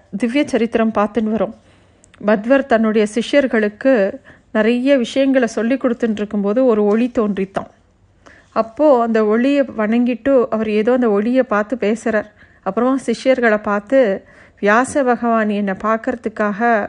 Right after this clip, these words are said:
பத்ரிகாசிரமத்துக்கு வர சொல்லிருக்கார் என்ன, நான் போகணும்" அப்படிங்கிறார். அதுக்கப்புறமா திருப்பியும் கடுமையான விரதங்கள்லாம் மேற்கொண்ட அப்புறம் பத்ரிகாசிரமத்துக்கு கிளம்புறார்.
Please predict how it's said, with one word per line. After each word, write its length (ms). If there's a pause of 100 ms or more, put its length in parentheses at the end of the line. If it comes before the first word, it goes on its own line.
பத்ரிகாசிரமத்துக்கு 960
வர 180 (100)
சொல்லிருக்கார் 480
என்ன, 380 (400)
நான் 200
போகணும்" 640
அப்படிங்கிறார். 500 (600)
அதுக்கப்புறமா 880 (180)
திருப்பியும் 300
கடுமையான 540
விரதங்கள்லாம் 600
மேற்கொண்ட 480
அப்புறம் 320 (340)
பத்ரிகாசிரமத்துக்கு 1500 (120)
கிளம்புறார். 400